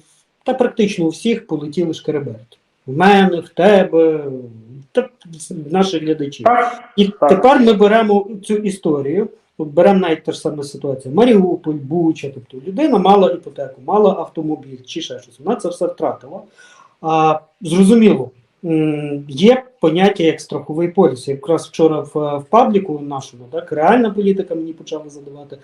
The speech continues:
Speaker 1: запитання: «Добре, а хто буде, е, відповідно повертати ці кошти?» Але повернімося. Людина втратила майно. Мало того, що в неї зараз життя практично б'є ключем, так, так, відповідно, їй банк,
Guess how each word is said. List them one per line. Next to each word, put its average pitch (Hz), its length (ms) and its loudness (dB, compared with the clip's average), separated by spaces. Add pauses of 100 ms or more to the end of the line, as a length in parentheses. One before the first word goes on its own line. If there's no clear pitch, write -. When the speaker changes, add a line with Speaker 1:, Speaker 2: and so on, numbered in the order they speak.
(280)
Speaker 1:
запитання: 147 600 -4
«Добре, 147 500 0
а 143 500 -2
хто 170 280 0
буде, 156 280 -2 (400)
е, 147 340 -2
відповідно 143 420 -10
повертати 143 520 -6
ці - 160 -14
кошти?» 135 460 -8 (280)
Але 160 180 0
повернімося. 190 680 4 (280)
Людина 190 300 2
втратила 180 420 2
майно. 151 360 -2 (140)
Мало 175 260 2
того, 160 200 0
що 156 180 -10
в 151 40 -8
неї 151 180 -4
зараз 139 340 -4
життя 175 600 2 (240)
практично - 460 -10
б'є 151 220 0
ключем, 143 540 -6
так, 214 260 -4 (220)
так, 139 120 -6
відповідно, 214 420 2
їй 180 220 2
банк, 190 360 4